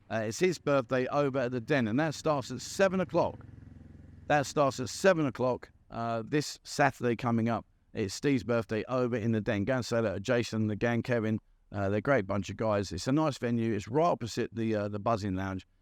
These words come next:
In fact, you can make a great night. You can go to Maggie Mae's, then come to the lounge, then go finish the night off in the Den. Happy days, that one. Uh,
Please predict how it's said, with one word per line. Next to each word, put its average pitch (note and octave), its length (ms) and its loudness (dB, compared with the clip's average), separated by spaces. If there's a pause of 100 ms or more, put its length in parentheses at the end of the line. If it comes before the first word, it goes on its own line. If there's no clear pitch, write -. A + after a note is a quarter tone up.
In B2 140 -4
fact, D3+ 180 2
you C#3+ 120 0
can C3+ 140 -4
make D3+ 200 0
a A#2+ 80 -2
great C#3 260 2
night. C3 220 2
You F#2+ 80 -2
can G#2+ 80 0
go A2+ 100 0
to A2 60 0
Maggie D3 340 2
Mae's, A#2 440 0 (260)
then D#3 200 2
come C3+ 200 4
to - 100 -4
the G#2 80 2
lounge, G#2+ 380 2
then A#2+ 320 2
go A#2 200 2
finish A2+ 260 -2
the A2+ 80 0
night A2 100 2
off F#2 160 -2
in G#2 60 -2
the G#2 80 0
Den. F#2+ 340 -2 (220)
Happy A#2 220 -2
days, A2+ 260 2
that A#2+ 160 0
one. D2+ 160 -8 (1600)
Uh, C#3+ 440 0